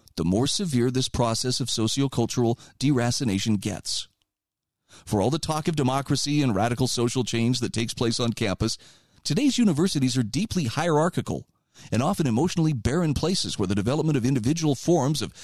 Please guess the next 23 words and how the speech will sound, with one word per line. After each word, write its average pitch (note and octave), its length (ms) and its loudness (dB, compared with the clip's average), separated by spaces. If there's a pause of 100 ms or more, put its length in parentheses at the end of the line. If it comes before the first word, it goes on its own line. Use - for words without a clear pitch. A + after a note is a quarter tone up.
(120)
socio-empirical D3 920 0
intelligence B2 580 -2 (240)
is A2 120 -2
not A2 180 0
only G#2+ 180 2
not B2+ 240 0
supported, D#2 500 -4 (300)
but A2+ 120 0
openly C3+ 340 2
disdained. C#3 720 -2 (1600)
Readily G3+ 380 0
filling F3+ 320 0
the D3+ 80 2
gap C3 320 -4
left A#2+ 300 0
by C3 100 0
the A#2 100 0
non-pursuit C#3+ 640 0
of C#3 80 -4
these A#2 160 -2
organic B2 500 -4
and E2+ 120 -6
often A2+ 320 -2